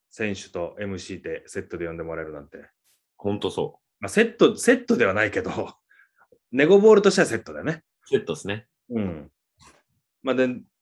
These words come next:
Speaker 1: 映像も撮れる両チもいるし。
Speaker 2: うん。え、両チも来んの？
Speaker 1: いやいや、いや、じゃあ、い、
Speaker 2: あれ？
Speaker 1: いないけど、
Speaker 2: あ、びっくりしたね。
Speaker 1: ね。
Speaker 2: ネゴボールがね。
Speaker 1: うん。
Speaker 2: うんうん。
Speaker 1: バスケのイベントはね、一気も何でもできるし。
Speaker 2: うん。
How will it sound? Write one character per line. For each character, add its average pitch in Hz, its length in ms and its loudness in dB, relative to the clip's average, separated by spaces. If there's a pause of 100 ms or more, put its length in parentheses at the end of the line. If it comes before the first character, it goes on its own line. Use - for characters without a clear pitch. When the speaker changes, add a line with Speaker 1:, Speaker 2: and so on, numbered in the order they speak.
Speaker 1:
映 147 140 6
像 139 80 4
も 139 100 2
撮 147 80 6
れ 135 120 8
る 107 200 2
両 127 140 6
チ 107 100 -4
も 101 100 -2
い 107 60 2
る 113 80 2
し。 101 300 -6 (480)
Speaker 2:
う 101 80 -8
ん。 - 160 -10 (420)
え、 156 100 2
両 208 160 8
チ - 100 6
も 117 80 6
来 110 100 2
ん 87 40 2
の？ 73 140 -6 (320)
Speaker 1:
い 151 40 4
や 147 100 8
い 139 120 6
や、 120 220 2
い - 20 -12 (160)
や、 123 80 -4
じ - 100 -8
ゃ 107 40 -8
あ、 - 20 -6 (440)
い、 120 220 -8
Speaker 2:
あ 101 60 -6
れ？ 120 240 -4
Speaker 1:
い 127 100 -6
な 165 120 6
い 160 80 2
け 117 100 2
ど、 110 400 2 (300)
Speaker 2:
あ、 120 80 4
び 135 80 6
っ 143 40 6
く - 40 2
り - 40 0
し - 40 -4
た 87 80 -2
ね。 82 80 -6 (180)
Speaker 1:
ね。 - 140 -8
Speaker 2:
ネ 131 140 4
ゴ 151 80 8
ボ 160 100 6
ー 156 40 8
ル 139 80 8
が 113 120 2
ね。 - 180 -4 (300)
Speaker 1:
う 151 60 -2
ん。 127 40 -2
Speaker 2:
う - 40 -4
ん 87 240 -6
う 80 60 -8
ん。 - 40 -12 (500)
Speaker 1:
バ 175 140 2
ス - 80 -8
ケ 156 100 6
の 127 80 4
イ 120 80 4
ベ 117 120 4
ン 110 60 -4
ト 113 80 2
は 110 40 2
ね、 113 300 2
一 127 180 -8
気 113 120 -6
も 95 140 -4
何 110 240 0
で 131 80 4
も 131 80 4
で 131 100 6
き 123 80 6
る 101 80 0
し。 - 200 -12 (300)
Speaker 2:
う 104 80 -4
ん。 82 240 -4